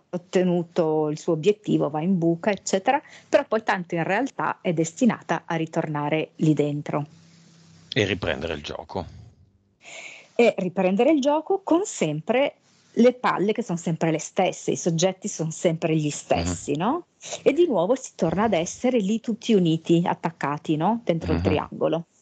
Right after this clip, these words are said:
Speaker 1: Mm.
Speaker 2: Le
Speaker 1: Per poi
Speaker 2: dinamiche sono
Speaker 1: separarsi.
Speaker 2: diverse. Mhm.
Speaker 1: Esatto.
Speaker 2: Per
Speaker 1: Sì.
Speaker 2: separarsi in modo diverso, ma alla fine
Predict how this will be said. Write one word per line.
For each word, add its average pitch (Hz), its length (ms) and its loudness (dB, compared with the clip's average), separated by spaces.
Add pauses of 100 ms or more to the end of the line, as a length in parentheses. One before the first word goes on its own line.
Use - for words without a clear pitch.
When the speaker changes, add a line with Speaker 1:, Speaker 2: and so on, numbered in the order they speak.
(360)
Speaker 1:
Mm. 165 40 4
Speaker 2:
Le 160 60 2
Speaker 1:
Per - 260 -10
poi 95 120 4
Speaker 2:
dinamiche 98 480 4
sono - 60 6
Speaker 1:
separarsi. - 320 2
Speaker 2:
diverse. - 540 -6 (140)
Mhm. - 240 -8 (420)
Speaker 1:
Esatto. 151 440 -6 (300)
Speaker 2:
Per 104 100 -4
Speaker 1:
Sì. - 120 -4
Speaker 2:
separarsi 95 480 2
in 92 60 4
modo 92 160 2
diverso, 107 580 0
ma 80 320 -2
alla 92 120 -6
fine 90 360 -4